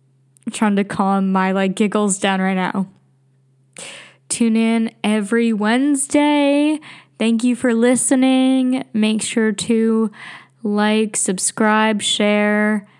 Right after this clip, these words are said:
follow me on Instagram at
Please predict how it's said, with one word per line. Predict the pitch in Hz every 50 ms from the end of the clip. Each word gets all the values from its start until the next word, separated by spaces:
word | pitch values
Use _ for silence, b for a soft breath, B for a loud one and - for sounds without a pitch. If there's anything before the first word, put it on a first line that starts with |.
| b b b
follow | _ _ - 202 202 202 202 208
me | 208 208 208 208 208 208 208
on | - - 190 196
Instagram | 208 214 208 - - - - - 220 220 214 214 214 214 208 208 - -
at | 185 196 190 - -